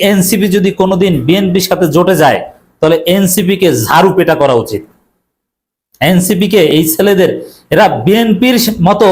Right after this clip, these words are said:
ভারতের দালালদের সাথে জোট করলে এদেরকে ঝাড়ু দিয়া পেটাবেন। ঝাড়ু পিটা এরা, এরা ডিজার্ভ করে। এবার আসেন আমিরে জামাত কি দোলাই দিয়েছে দেখেন। জুলাই যোদ্ধাদের স্বৈরাচারের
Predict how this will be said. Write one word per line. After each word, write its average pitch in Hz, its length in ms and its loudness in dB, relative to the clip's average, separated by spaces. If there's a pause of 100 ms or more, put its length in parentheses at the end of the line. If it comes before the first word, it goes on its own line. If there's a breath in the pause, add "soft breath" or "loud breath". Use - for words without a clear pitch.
(140)
ভারতের 185 360 2 (100)
দালালদের 208 480 4
সাথে 185 240 0
জোট 156 240 -2
করলে 127 220 0 (1040)
এদেরকে 226 440 2 (180)
ঝাড়ু 196 280 4
দিয়া 220 220 4 (100)
পেটাবেন। 202 460 2 (920)
ঝাড়ু 180 340 4
পিটা 208 260 2
এরা, 202 120 2 (320)
এরা 180 120 2 (120)
ডিজার্ভ 180 400 2
করে। 113 200 0 (1040)
এবার 151 220 2
আসেন 175 280 0
আমিরে 160 340 2
জামাত 151 280 0 (100)
কি 143 120 0 (360)
দোলাই 139 280 2
দিয়েছে 110 260 -2
দেখেন। 101 300 -2 (1500)
জুলাই 185 320 4
যোদ্ধাদের 196 500 2 (160)
স্বৈরাচারের 190 640 2